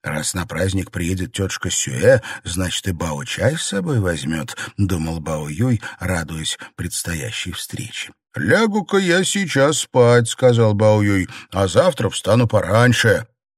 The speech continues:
Ночь прошла без особых происшествий,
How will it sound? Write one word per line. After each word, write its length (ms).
Ночь 520
прошла 540
без 200
особых 540
происшествий, 1000